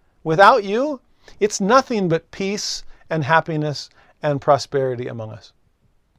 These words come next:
So we're the true prophets. We're the ones that are saying,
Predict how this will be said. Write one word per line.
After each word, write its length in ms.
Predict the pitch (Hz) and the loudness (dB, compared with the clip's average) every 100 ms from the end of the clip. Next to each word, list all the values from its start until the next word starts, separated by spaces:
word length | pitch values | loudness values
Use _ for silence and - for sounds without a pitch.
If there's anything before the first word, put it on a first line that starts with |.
| _ - | _ -12
So 260 | - 156 | 2 4
we're 340 | 143 131 226 240 | 4 4 4 4
the 100 | 135 | 0
true 260 | - 190 | 0 0
prophets. 540 | - 107 - - - - _ _ _ | 2 -2 -2 -16 -20 -20 _ _ _
We're 380 | 135 151 220 254 | -2 4 6 6
the 140 | 196 175 | 6 6
ones 380 | 165 170 160 | 6 4 2
that 140 | 139 151 | 4 6
are 120 | 139 | 6
saying, 520 | - 165 151 143 131 | 4 0 0 0 -4